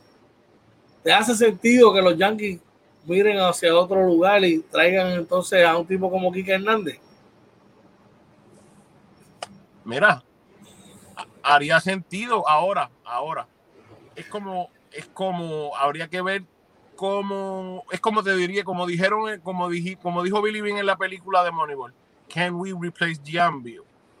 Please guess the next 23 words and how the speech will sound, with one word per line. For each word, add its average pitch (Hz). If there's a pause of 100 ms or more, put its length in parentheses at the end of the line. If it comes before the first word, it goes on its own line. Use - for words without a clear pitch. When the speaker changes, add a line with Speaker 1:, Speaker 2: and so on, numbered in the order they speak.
(840)
Speaker 2:
sea, 147 (480)
si -
tú, 208 (140)
si 180
tú 240
no 269
puedes 269
reemplazar 240
ahora 240
mismo 240
a 214
D 220
J 214
LeMahieu, 202
que 175
ha 180
sido, 180 (460)
ha 143
sido 220
el 175
jugador 160
más 175
consistente, 180